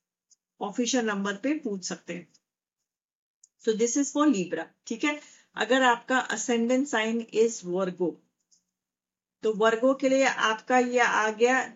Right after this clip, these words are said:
नाइन्थ हाउस, तो ये आपके नाइन्थ हाउस में, तो नाइन्थ हाउस is travel, नाइन्थ हाउस is, अ, फॉरेन, नाइन्थ हाउस is पढ़ाई। तो शायद आप मास्टर डिग्री कर रहे हो, शायद आप एक्स्ट्रा ज्यादा पढ़ाई कर रहे हो,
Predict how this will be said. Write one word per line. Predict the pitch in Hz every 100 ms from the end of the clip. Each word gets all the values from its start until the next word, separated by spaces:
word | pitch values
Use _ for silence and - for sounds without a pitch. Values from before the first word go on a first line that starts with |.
| 196
नाइन्थ | 202 202 202 220 208
हाउस, | 175 - - _ -
तो |
ये | 220 247
आपके | 247 226 - 269
नाइन्थ | 240 185 196 226
हाउस | 196 180
में, | 185 175
तो | 220
नाइन्थ | 233 233 269 285
हाउस | 269 269
is | 285 -
travel, | 226 180 175 175 - _ _ -
नाइन्थ | 214 226 247 262
हाउस | 262 247 262
is, | 277 262 - - _ 185
अ, | 190
फॉरेन, | 180 220 214 196 180 175 _ _ 196
नाइन्थ | 208 226 247 254
हाउस | 247 247
is | 254 262 - _ -
पढ़ाई। | 190 190 175 160 - _ -
तो | 226
शायद | 220 254 247
आप | 240 240
मास्टर | 214 190 - 208
डिग्री | 202 185 202
कर | 202 202
रहे | 196
हो, | 196
शायद | 202 220 214
आप | 202 208 202
एक्स्ट्रा | 196 180 - 208
ज्यादा | 190 190 190 214
पढ़ाई | 214 185 196
कर | 185 185
रहे | 190
हो, | 190